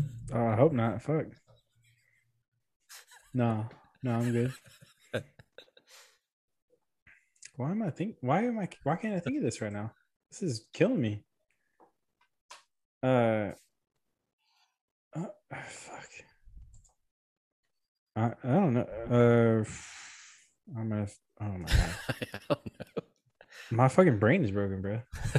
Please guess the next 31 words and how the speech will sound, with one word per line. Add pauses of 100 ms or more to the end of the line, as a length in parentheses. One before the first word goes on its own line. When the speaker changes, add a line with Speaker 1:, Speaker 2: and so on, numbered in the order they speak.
(140)
Speaker 2:
<laughs> (2250)
Speaker 1:
Oh,
fucking
rush
of
blood
to
the
head. (240)
Duh. (220)
Oh
my
Speaker 2:
Oh,
Speaker 1:
God. (160)
Speaker 2:
yeah.
Speaker 1:
Obvi-,
a
rush
of
blood
to
the
head.
I
fucking
couldn't
think. (760)
Speaker 2:
Yeah.
Speaker 1:
God
Speaker 2:
Yeah.
Speaker 1:
damn.